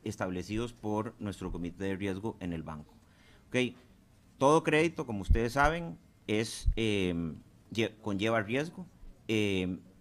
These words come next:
y los bancos, básicamente, que están financiando esto, el financiamiento para el banco es un negocio. Así le prestamos a empresas, les prestamos a desarrolladores inmobiliarios, para hoteles, para, para todo tipo de cosas. Y cada actividad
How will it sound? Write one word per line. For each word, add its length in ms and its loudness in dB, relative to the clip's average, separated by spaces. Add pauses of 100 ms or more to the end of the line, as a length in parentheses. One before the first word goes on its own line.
(200)
y 160 -2
los 160 -2
bancos, 580 -4 (200)
básicamente, 840 -4 (180)
que 60 -10
están 240 -6
financiando 560 -2
esto, 320 -4 (300)
el 100 -10
financiamiento 560 -2
para 160 2
el 60 0
banco 340 -2
es 80 -6
un 120 -4
negocio. 420 -2 (720)
Así 220 -4
le 120 0
prestamos 440 -2
a 20 0
empresas, 540 0
les 180 -2 (100)
prestamos 480 -2
a 60 4
desarrolladores 720 0
inmobiliarios, 640 0
para 200 -6
hoteles, 400 -2
para, 300 -2 (160)
para 180 -2
todo 160 -2
tipo 220 -6
de 80 -10
cosas. 340 -16
Y 100 -4
cada 240 8
actividad 600 2